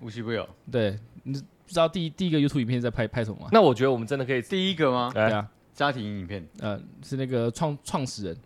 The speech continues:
Speaker 2: 他拍他去动物园。<laughs> 第一个
Speaker 3: 拍他自己去动物园。
Speaker 2: vlog。对啊。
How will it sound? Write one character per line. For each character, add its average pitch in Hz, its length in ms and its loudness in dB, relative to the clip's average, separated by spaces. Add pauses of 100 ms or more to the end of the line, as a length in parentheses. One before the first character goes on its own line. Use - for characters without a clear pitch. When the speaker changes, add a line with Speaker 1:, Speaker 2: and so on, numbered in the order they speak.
(240)
Speaker 2:
他 - 80 -10
拍 139 160 0
他 135 100 4
去 135 80 -2
动 135 160 0
物 120 80 0
园。 110 140 0 (560)
<laughs> - 680 0
第 156 220 -8
一 147 40 -8
个 143 200 2
Speaker 3:
拍 165 200 4
他 165 140 8
自 147 200 6
己 120 160 0
去 120 120 -4
动 117 200 2
物 113 60 -2
园。 110 120 2
Speaker 2:
vlog。 - 20 -2
对 101 80 -6
啊。 98 180 -8